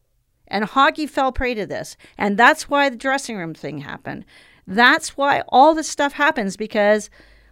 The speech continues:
all of our sport leadership have been led down the path of this ideology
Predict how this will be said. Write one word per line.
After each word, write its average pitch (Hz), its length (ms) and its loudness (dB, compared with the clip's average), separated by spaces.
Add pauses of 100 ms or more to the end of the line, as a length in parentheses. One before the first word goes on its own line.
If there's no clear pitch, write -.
(440)
all 269 220 6
of 349 80 -2
our 330 120 4
sport 285 400 0
leadership 233 520 -2
have 202 220 -4
been 185 320 -4
led 262 340 2
down 247 280 0
the 240 80 -4
path 160 600 -4 (1200)
of 208 300 2
this 196 220 -6
ideology 233 920 -2